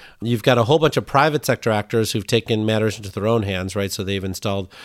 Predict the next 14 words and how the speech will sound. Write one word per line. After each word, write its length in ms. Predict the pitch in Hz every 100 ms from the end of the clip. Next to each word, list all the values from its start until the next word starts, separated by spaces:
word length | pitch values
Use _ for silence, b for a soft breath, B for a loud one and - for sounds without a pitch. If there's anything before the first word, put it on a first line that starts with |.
| B B
Bloom 220 | 113 110 104
Energy 360 | 104 101 107
boxes 680 | 101 98 98 - 101 98 92
and 160 | 98 90
combined 380 | 104 98 98
heat 100 | 98
and 80 | 92
power 320 | 95 98 95
boxes 580 | 92 92 90 - 95 85
and 140 | 87 85 B B B
lots 180 | 107 104
of 60 | 98
other 160 | 95
things. 420 | 90 110 90 110